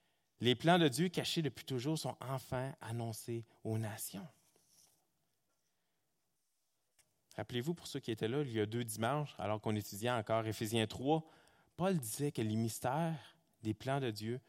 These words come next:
sont maintenant révélés. Ce plan, c'est que les promesses de Dieu sont maintenant accessibles à toutes les nations, à toutes les langues, qui se repentiront de leurs péchés et croiront en Jésus-Christ. Ceux,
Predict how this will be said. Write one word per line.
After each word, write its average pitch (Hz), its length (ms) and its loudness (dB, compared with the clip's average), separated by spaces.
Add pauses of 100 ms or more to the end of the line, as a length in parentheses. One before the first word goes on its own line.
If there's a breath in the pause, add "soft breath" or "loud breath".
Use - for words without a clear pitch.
(140 soft breath)
sont 104 240 -6
maintenant 113 600 -2 (300)
révélés. 101 580 -10 (920 soft breath)
Ce - 180 2
plan, 160 320 4
c'est 160 200 2
que 147 180 2 (180 loud breath)
les 143 100 4
promesses 190 380 6
de 160 140 8
Dieu 165 160 -2
sont 170 160 6
maintenant 180 520 6
accessibles 185 600 2
à - 80 0
toutes 226 340 -2
les 220 140 4
nations, 196 500 0 (300 loud breath)
à 120 120 -2
toutes 214 420 4 (200 loud breath)
les 147 240 6
langues, 190 400 4 (640 soft breath)
qui - 120 -10
se - 100 -2
repentiront 170 800 4
de 165 40 6
leurs 151 160 4
péchés 165 300 4
et 170 40 4
croiront 147 540 -2
en 135 100 0
Jésus-Christ. 139 720 -6 (760)
Ceux, - 300 -4